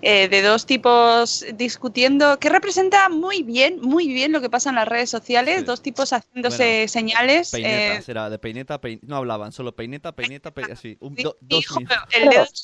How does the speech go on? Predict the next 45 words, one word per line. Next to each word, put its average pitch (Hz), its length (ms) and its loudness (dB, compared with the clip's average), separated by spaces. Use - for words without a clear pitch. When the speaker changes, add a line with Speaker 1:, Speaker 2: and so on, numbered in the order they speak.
Speaker 1:
taco, 190 400 0
mi 220 120 -8
hijo 330 180 -4
lo 302 80 -2
llama 285 240 0
el 262 80 -4
dedo 240 180 0
del 202 120 -2
Speaker 2:
El 190 60 -8
Speaker 1:
taco, 175 300 0
Speaker 2:
dedo, - 160 -8
sí. 254 120 -6
Speaker 1:
y - 20 -8
se 247 100 -2
están - 260 -8
enseñando 269 460 0
el 226 60 -6
dedo 233 100 2
del 269 140 2
Speaker 2:
Bueno. 269 120 2
Speaker 1:
taco 277 140 -4
uno 277 180 -2
a 254 80 6
otro, 311 220 0
pero 262 180 2
con 254 140 2
una 339 220 6
violencia, 294 520 2
una 359 120 2
Speaker 2:
Bueno. 403 120 4
Speaker 1:
virulencia, 269 440 0
pero 254 120 -2
no 262 100 0
hacen 359 200 -4
nada 349 200 4
más 370 180 2
que - 80 -12
enseñarse 302 480 -6
el 254 100 -10
dedo. 269 180 0
<laughs> - 1120 -2
Speaker 2:
Es 302 80 -10
Speaker 1:
Y - 20 -8
es 247 80 -10
Speaker 2:
buenísimo. 349 420 -4